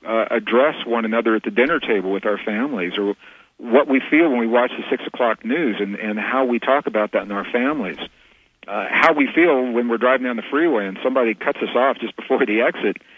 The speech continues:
um, those responses that we have in those seemingly insignificant moments of life actually are linked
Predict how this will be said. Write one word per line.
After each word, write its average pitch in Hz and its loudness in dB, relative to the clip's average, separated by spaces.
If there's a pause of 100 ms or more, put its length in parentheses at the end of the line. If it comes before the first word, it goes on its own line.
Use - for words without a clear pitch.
(380)
um, 110 0 (760)
those 151 4 (420)
responses 131 0
that 107 0
we 117 0
have 131 0
in 107 0
those 120 2 (120)
seemingly 123 0
insignificant 117 -2
moments 113 -2
of 95 -6
life 117 0 (560)
actually 131 0 (280)
are 110 4
linked 113 0